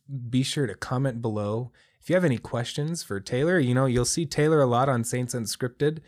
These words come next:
So make sure to watch the Saints Unscripted videos. Um, also, f-, you know, for this podcast specifically, and I'm sure with Saints Unscripted videos, is we, we really want you to comment below and interact with us and,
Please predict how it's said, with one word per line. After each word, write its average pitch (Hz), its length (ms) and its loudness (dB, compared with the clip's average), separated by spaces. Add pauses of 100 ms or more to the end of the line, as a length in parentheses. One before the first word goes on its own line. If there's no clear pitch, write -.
(420)
So - 160 -4
make 127 200 0
sure 139 180 2
to 120 260 4
watch 127 300 2
the 131 60 -4
Saints 131 340 -2
Unscripted 127 520 -4
videos. 135 680 0
Um, 110 480 0 (160)
also, 135 440 2
f-, - 180 -8 (100)
you 123 80 0
know, 120 140 2
for 117 160 -4
this 120 200 0
podcast 131 580 -2
specifically, 123 680 -4
and 123 80 0
I'm 113 80 -2
sure 139 160 0
with 113 120 0
Saints 117 220 -4
Unscripted 110 400 -8
videos, 123 320 -2
is 104 140 -6
we, 120 240 0 (320)
we 127 80 0
really 165 240 4
want 127 240 2
you 113 60 -2
to 98 80 -4
comment 104 500 -4
below 92 500 -6
and 87 300 -12
interact 120 560 0
with 98 160 -12
us 92 320 -8
and, 92 240 -10